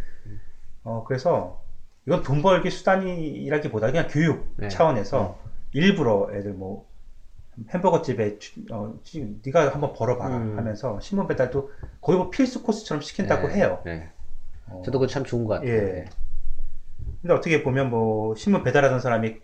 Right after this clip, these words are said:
Speaker 2: 그 신문사의 씨이오가 되는 것처럼
Speaker 1: 음.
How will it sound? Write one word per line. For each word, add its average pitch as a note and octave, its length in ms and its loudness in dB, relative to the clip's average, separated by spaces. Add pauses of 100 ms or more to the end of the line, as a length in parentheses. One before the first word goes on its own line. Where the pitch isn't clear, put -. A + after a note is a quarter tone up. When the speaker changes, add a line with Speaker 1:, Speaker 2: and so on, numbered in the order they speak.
Speaker 2:
그 G#3 200 8
신문사의 C3 1400 2
씨이오가 F3 400 2
되는 A2 180 -2
것처럼 G2+ 360 -6
Speaker 1:
음. - 40 -10